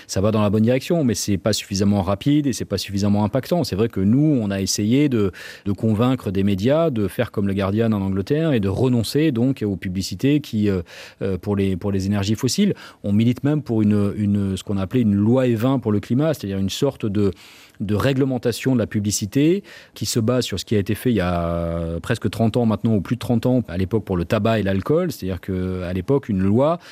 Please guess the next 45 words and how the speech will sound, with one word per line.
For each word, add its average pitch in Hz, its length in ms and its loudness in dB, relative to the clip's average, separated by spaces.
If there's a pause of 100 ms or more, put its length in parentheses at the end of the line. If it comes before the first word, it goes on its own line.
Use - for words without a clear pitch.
(140)
a 92 140 2
interdit 113 480 2
tout, 107 240 -14
purement 123 320 2
et 104 40 -2
simplement 110 440 2
la 92 80 0
publicité 92 520 -4
pour 95 140 -4
le 92 80 0
tabac 127 440 0 (260)
et 95 100 -2
a 92 60 0
réglementé 117 580 0
fortement 107 460 0
la 131 80 0
publicité 104 460 -4
pour 127 120 -2
l'alcool, 113 400 2
ce - 60 -14
qui 92 80 -8
fait 127 160 -2
qu'on 104 120 -4
ne 92 80 0
voit 87 220 -2
pas 131 180 2
de 110 100 0
publicité 90 440 -4
aujourd'hui 113 460 2
pour, 98 260 0
euh, 90 80 2 (320)
pour 101 140 0
le 92 80 2
tabac 117 320 2
ou 104 80 0
l'alcool, 131 400 2
ou, 104 240 -2
ou 98 180 0
en 92 60 0
tout - 100 -10
cas 117 140 -2
très - 160 -4
peu 131 120 0
pour 113 140 -4
l'alcool. 101 300 -2